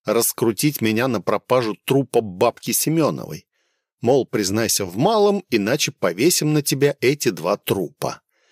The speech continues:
Простецкий такой развод,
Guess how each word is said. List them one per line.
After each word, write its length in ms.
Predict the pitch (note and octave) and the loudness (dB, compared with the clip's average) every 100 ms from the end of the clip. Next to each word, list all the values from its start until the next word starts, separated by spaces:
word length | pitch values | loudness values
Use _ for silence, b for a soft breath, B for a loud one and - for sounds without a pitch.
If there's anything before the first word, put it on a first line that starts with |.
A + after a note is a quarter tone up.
| _ _ _ _ _ | _ _ _ _ _
Простецкий 640 | - A#2+ - A#3+ B3+ - D#3+ | 0 0 2 0 0 0 0
такой 420 | C3+ F#3 F3+ - - | 2 4 4 2 -6
развод, 800 | C#3 C3 F3 D3 A2+ A2 B2 B2 | -2 0 2 2 2 4 4 2